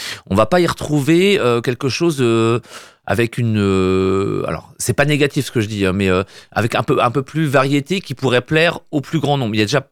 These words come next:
plein de, de gens qui le font, sur Le Mans et ailleurs, et qui le font très bien. Et ces événements ont toute, euh, légitimité à exister parce qu'il en faut pour tout le monde. Et puis moi-même, perso, il y a des fois, j'ai envie d'aller écouter des choses un peu plus compliquées et des fois un peu plus faciles.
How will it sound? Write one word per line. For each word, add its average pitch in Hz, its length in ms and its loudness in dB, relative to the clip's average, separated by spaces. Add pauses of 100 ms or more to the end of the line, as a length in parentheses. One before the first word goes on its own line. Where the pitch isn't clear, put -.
(100)
plein 190 220 2
de, 139 280 4
de 131 140 -2
gens 156 200 -2
qui - 160 -6
le 113 180 2
font, 143 380 0 (320)
sur 127 240 0
Le 135 140 4
Mans 135 180 2
et 117 80 2
ailleurs, 143 300 2
et 123 100 -2
qui - 140 -4
le 117 120 2
font - 260 -6 (180)
très 139 260 0
bien. 98 300 -2 (320)
Et - 80 -2
ces 117 200 2
événements 113 320 2
ont 101 260 0 (120)
toute, - 220 -6
euh, 98 480 2 (100)
légitimité 127 580 0
à 117 120 2
exister 110 400 -2
parce 110 140 -6
qu'il - 120 -6
en 101 60 -2
faut 117 120 -4
pour - 200 -12
tout - 140 -6
le 98 60 2
monde. 110 280 0
Et 104 100 2
puis - 160 -8
moi-même, 104 440 2
perso, 117 420 -2 (280)
il - 40 -4
y 98 40 2
a - 20 2
des 107 100 4
fois, 127 160 0
j'ai 117 100 0
envie 110 140 0
d'aller 101 180 2
écouter 110 240 -4
des 110 80 0
choses 107 220 -4
un 101 100 -2
peu 120 80 -6
plus - 160 -6
compliquées 117 560 -2
et 107 40 -2
des 107 120 2
fois 104 320 -2
un 110 80 -2
peu 104 120 -4
plus 113 140 -6
faciles. 165 380 0